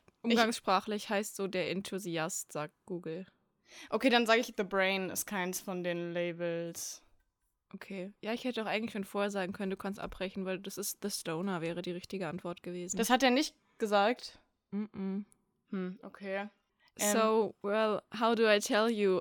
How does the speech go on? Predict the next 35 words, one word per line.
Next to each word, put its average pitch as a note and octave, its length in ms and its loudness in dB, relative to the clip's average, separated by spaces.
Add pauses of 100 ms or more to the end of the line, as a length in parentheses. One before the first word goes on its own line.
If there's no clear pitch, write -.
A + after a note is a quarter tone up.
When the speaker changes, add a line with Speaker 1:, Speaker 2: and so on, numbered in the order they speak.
(160)
Speaker 2:
Aber F#3+ 180 6
ich G3+ 80 2
glaub, F#3+ 300 4
dein G3 180 6
Love F#3 300 4
Interest G3 420 0
hat E3 180 -2
schwarze F3+ 520 -2
Haare. E3 500 -4
Speaker 1:
Nein, D#4 880 4
nein, D4 380 -8
nein. C#4 380 -12 (680)
Nein. C4+ 840 6 (2500)
Ey, G3+ 140 0
Josie, A3 240 6
Speaker 2:
Na - 40 6
gut, G#3+ 200 4
Speaker 1:
das - 80 -2
Speaker 2:
ich A3+ 120 0
geb C4 220 0
dir, B3+ 200 2 (220)
ich B3+ 120 -2
geb C4+ 220 0
dir C4+ 100 8
jetzt B3+ 140 4
aber A3+ 200 4
eine A#3 120 4
nächste B3 340 4
Frage, B3 540 4
die A3+ 320 2
hoffentlich A3+ 580 0
relativ A3 420 0
einfach C4 460 2
ist. C4+ 320 2 (420)
Und A3 680 6